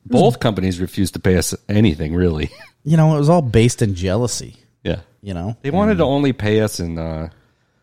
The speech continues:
Speaker 1: some weird altcoin.
Speaker 2: Y-, yeah, it was not good, like X coin or something.
Speaker 1: <laughs> Yeah.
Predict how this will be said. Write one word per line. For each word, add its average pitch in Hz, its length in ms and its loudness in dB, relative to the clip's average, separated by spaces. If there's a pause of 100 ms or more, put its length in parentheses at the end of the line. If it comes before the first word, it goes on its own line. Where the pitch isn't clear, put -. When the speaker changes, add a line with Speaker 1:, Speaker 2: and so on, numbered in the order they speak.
(160)
Speaker 1:
some 127 200 -2
weird 101 240 4
altcoin. 101 960 -4
Speaker 2:
Y-, 127 160 -8
yeah, 87 440 0
it 90 80 -12
was 98 140 -8
not 85 240 -6
good, 69 180 -12
like 73 160 -12
X - 300 -10
coin 78 420 -12
or 85 60 -10
something. - 480 -8
Speaker 1:
<laughs> - 180 -20
Yeah. - 60 -20